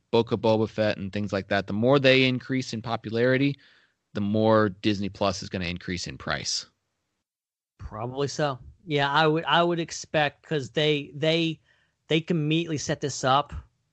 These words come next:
Speaker 2: starting out like it was one of the lowest prices, and they were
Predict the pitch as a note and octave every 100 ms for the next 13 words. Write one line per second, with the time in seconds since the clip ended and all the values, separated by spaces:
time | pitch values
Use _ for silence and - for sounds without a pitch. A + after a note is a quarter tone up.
0 | _ - - - C#3+ B2+ B2 C3+ B2+ A2
1 | A#2+ B2 B2+ A#2+ A2 A2 G#2 - G#2 F#2
2 | - G#2+ A#2+ A2